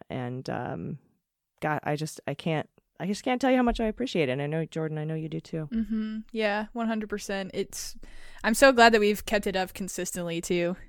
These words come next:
Speaker 2: because, you know, things really are kind of staying shitty. So <laughs> it's nice. It's nice that we've committed to this as a segment and that our listeners have committed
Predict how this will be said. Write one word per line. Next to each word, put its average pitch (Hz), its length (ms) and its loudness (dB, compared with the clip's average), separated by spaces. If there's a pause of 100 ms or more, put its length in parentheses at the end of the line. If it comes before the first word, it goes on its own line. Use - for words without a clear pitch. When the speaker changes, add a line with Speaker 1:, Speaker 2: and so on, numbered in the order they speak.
(220)
Speaker 2:
because, 180 680 0 (680)
you 214 120 -2
know, 294 180 8
things 339 380 0
really 359 360 6
are 320 320 8
kind 330 320 6
of 320 140 0
staying 320 480 2
shitty. 311 640 2 (260)
So 233 600 8 (160)
<laughs> 622 160 0
it's - 340 8
nice. 381 480 2 (460)
It's - 180 -2
nice 302 240 4
that 277 120 4
we've 277 140 -2
committed 269 340 0
to 240 80 0
this 208 200 -2
as 214 100 -6
a 214 60 -4
segment 208 520 -4
and 190 200 -2
that 180 260 0
our 190 140 2
listeners 190 360 -2
have 170 120 -4
committed 170 440 -4